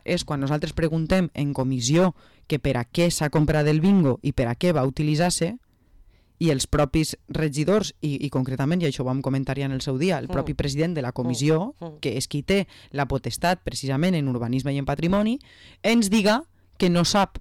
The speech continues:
Speaker 1: ni quin és l'estat del bingo, és a dir, quina inversió n'hi ha que fer per adaptar a eixe edifici
Speaker 2: Bueno,
Speaker 1: al
Speaker 2: ja
Speaker 1: que
Speaker 2: sí,
Speaker 1: se
Speaker 2: ja
Speaker 1: vulgui
Speaker 2: ho
Speaker 1: fer,
Speaker 2: sabien, eh?
Speaker 1: i quina cosa, i quina cosa va a fer-se en eixe edifici. Vull dir, com no podem saber per a què el volem?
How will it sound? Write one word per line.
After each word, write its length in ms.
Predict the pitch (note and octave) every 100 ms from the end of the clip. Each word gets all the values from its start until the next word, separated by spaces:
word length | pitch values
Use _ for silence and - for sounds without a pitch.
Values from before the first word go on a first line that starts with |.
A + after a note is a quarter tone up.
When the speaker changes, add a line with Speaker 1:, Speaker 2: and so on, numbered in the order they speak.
| _ _ -
Speaker 1:
ni 200 | D#3+ D#3
quin 160 | G#3+
és 100 | A#3+
l'estat 340 | A#3+ A3 G#3 F#3+
del 120 | F#3+
bingo, 300 | F#3 G3 A#3+
és 60 | G3
a 80 |
dir, 140 | D3 C3+
quina 200 | E3 F3+
inversió 420 | F3+ E3+ - E3+
n'hi 80 | E3
ha 60 | D#3
que 100 | D3+
fer 220 | D#3 C#3+
per 140 | D3
adaptar 420 | C#3+ C#3 - C#3+ C3+
a 60 |
eixe 260 | C3+ B2+ C#3
edifici 500 | C3 B2 C#3 - B2
Speaker 2:
Bueno, 160 | C#3+ D3+
Speaker 1:
al 120 | F#3+
Speaker 2:
ja 60 |
Speaker 1:
que 80 | F3
Speaker 2:
sí, 60 | G3+
Speaker 1:
se 60 |
Speaker 2:
ja 40 | -
Speaker 1:
vulgui 140 | G3+ G3+
Speaker 2:
ho 40 |
Speaker 1:
fer, 220 | F3 D#3+
Speaker 2:
sabien, 220 | C3+ B2 D3+
eh? 120 | G#3+ - -
Speaker 1:
i 120 | A3
quina 420 | - B3 B3 A3
cosa, 500 | - G#3+ G#3+ A#3+ E4+ - _ _ - -
i 120 | F#3+
quina 360 | G#3+ G#3+ E3+
cosa 460 | - E3+ F3+ A#3+ D#4 - - - -
va 240 | D#3+ F#3 G3+
a 40 |
fer-se 460 | - G3+ G#3 G3+ F3
en 80 | E3
eixe 180 | E3 D#3
edifici. 540 | C#3 - D#4+ - C3 - - -
Vull 120 | E3
dir, 100 | E3
com 160 | G#3
no 100 | A#3+
podem 240 | A#3+ A#3+ A#3+
saber 320 | B3 A#3 A3+
per 200 | - A3
a 100 | G#3+
què 80 | A3
el 80 | G#3
volem? 360 | G#3 C#3 B2